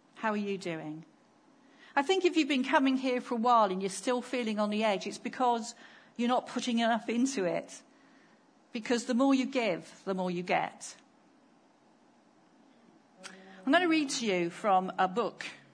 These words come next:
of daily Bible readings, and, um, I read this this week, and it just seemed appropriate.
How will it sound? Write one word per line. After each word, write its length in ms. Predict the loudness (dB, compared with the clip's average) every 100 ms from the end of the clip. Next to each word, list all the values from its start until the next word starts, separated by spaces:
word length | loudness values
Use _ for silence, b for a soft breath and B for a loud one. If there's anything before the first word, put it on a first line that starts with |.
| _ b b b b b b b
of 340 | 2 2 0
daily 240 | -2 0 0
Bible 340 | 2 2 2
readings, 380 | -2 -2 -4 -2
and, 340 | 2 2 2 -6 -2
um, 340 | 0 2 -2 -10 -18 -20 _ _ b b b b -8
I 40 |
read 260 | -2 -2 -2
this 160 | -6 -6
this 260 | -10 -10
week, 340 | -8 -8 -8 -4
and 120 | -4
it 80 | -4
just 220 | -6 -6
seemed 240 | -2 -2
appropriate. 840 | -2 -6 -6 -6 -6 -6 -6 -10 -20